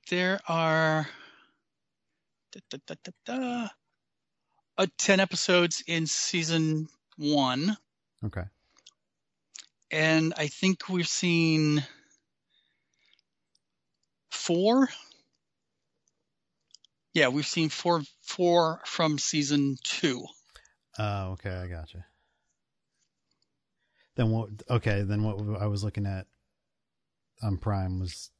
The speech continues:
Speaker 2: season two.
Speaker 1: Ah.
Speaker 2: And they're all, like, hour long?
Speaker 1: Yeah.
Speaker 2: Okay.
Speaker 1: Yeah.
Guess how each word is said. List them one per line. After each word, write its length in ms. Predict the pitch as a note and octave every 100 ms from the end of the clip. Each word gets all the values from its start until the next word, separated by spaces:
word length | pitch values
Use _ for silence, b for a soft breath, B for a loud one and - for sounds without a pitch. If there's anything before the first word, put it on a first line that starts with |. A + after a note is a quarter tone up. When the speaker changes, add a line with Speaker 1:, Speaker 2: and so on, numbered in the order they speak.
| _
Speaker 2:
season 380 | - A#2 F2 F2
two. 240 | D#2+ F#2 E2 - _ _ _ _ _ _ -
Speaker 1:
Ah. 200 | A2+ A#2+ - _ _ _ _ B B B B _ _ _ _ _ _ _ _ _ _ _ _ _ _ _ _ _ _ _ _ -
Speaker 2:
And 100 | A2+
they're 140 | G#2+
all, 160 | A2 A2
like, 200 | G#2 G2 - _ -
hour 400 | A2+ A2 A#2+ A#2+ _ _
long? 260 | B2+ C3 C3+ _ _ _
Speaker 1:
Yeah. 180 | A#3+ D#4 - _ _ _ D3
Speaker 2:
Okay. 160 | C#3+ C3
Speaker 1:
Yeah. 140 | F3+